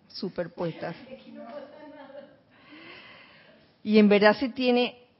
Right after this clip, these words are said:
un poquito, una patita así un po-, un poquito corta, óyeme, entonces co-, eh, es lo que tú dices, Nere, ¿cómo, cómo va a enseñar esa vivencia al estudiante? O sea, aquí,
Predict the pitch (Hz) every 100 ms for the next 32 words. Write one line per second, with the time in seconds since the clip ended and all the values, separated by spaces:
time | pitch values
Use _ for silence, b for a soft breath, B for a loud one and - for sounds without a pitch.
0 | _ _ 240 233 240 247 220 226 196 156
1 | 170 _ _ _ _ _ _ _ _ _
2 | _ _ - 214 220 180 190 180 196 220
3 | 196 196 196 202 190 202 196 202 185 190
4 | 175 170 175 175 _ _ 214 214 175 160
5 | 156 156 175 196 254 - - - _ -
6 | 208 _ - 202 269 - 262 233 208 240
7 | 240 190 165 _ - 202 190 175 214 240
8 | 254 - 226 233 240 - _ _ _ b
9 | b b b b b _ _ - 165 170
10 | 170 165 240 262 - 190 196 220 262 254
11 | 269 220 196 196 226 220 233 196 180 147
12 | 180 165 196 262 233 175 139 139 - 180
13 | 147 - 220 240 302